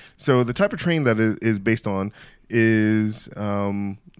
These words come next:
you can scroll through there if you can find it. But one thing I will say, though, is going back to, full circle back to Bryson City, where we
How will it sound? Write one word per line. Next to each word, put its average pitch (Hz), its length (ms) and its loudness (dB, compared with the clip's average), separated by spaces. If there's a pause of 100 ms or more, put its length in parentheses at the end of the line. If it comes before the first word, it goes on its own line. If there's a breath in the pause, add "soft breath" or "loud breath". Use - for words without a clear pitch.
(200)
you 107 200 -6
can 104 160 -10
scroll 95 240 -10
through 95 160 -10
there 92 160 -8
if 92 100 -10
you - 60 -18
can 101 80 -16
find 95 260 -10
it. 92 60 -12 (320 loud breath)
But 135 100 2
one 156 160 0
thing 165 100 2
I 147 60 4
will 151 160 0
say, 139 240 0
though, 110 240 -2 (240 soft breath)
is 110 680 0 (120)
going 123 260 0
back 123 300 0
to, 71 120 -16
full 151 260 -4
circle 127 520 -4
back 113 280 -6
to 110 520 -2
Bryson 113 340 0
City, 107 340 -4
where 101 500 0
we 101 520 -2